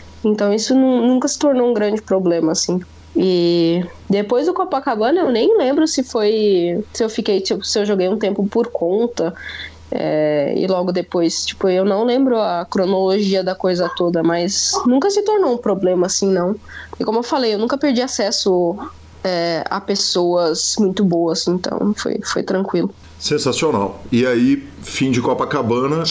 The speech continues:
Speaker 2: e a ida pro Samba. Quer dizer, é, seria até natural pensar numa volta pro Forbet, já que acabou o contrato de, de patch na camisa.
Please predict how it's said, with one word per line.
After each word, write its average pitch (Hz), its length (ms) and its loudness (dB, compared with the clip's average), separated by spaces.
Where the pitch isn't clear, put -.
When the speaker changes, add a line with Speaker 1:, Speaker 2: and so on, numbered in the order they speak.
Speaker 2:
e 135 340 2
a 117 540 0
ida 117 180 2
pro - 180 -2
Samba. 95 380 0
Quer 98 160 -2
dizer, 104 380 2
é, 127 180 2
seria 151 380 0
até 160 200 -2
natural 123 420 2
pensar 123 400 0
numa 151 140 2
volta 120 300 2
pro 123 160 -2
Forbet, 117 560 0
já 127 160 2
que 123 80 -2
acabou 117 340 0
o 117 40 -4
contrato 107 480 0
de, 101 260 2
de 101 140 0
patch 101 340 -2
na 107 100 2
camisa. 113 520 0